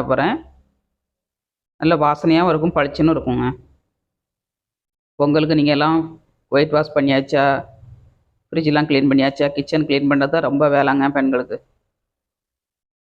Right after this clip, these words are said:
ரெண்டு மூணு நாள் ஆயாச்சு, நான் இன்னும் கிளீன் பண்ணி முடிக்கல.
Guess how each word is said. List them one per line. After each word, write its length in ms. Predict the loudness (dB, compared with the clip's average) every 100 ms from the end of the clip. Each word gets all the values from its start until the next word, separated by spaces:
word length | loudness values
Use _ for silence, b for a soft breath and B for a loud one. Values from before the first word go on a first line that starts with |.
| _ -6
ரெண்டு 280 | -4 0 0
மூணு 140 | 2 2
நாள் 140 | 2
ஆயாச்சு, 320 | 2 0 2 2
நான் 100 | 4
இன்னும் 180 | 2 2
கிளீன் 200 | 0 2
பண்ணி 160 | 2
முடிக்கல. 400 | 2 0 -2 0